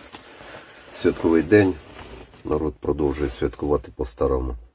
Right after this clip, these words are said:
Святвечір. Їду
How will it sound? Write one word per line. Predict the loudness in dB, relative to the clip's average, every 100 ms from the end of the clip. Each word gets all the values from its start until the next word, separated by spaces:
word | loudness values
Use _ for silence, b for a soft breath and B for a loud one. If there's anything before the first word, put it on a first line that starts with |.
| _ -20 _ _ _ _ _ B B B B B B B B B B B B _ -18 B B B -6
Святвечір. | -6 -2 -2 -2 -2 -4 -6 -6 B B B B B -8
Їду | -6 -2 -2 0 0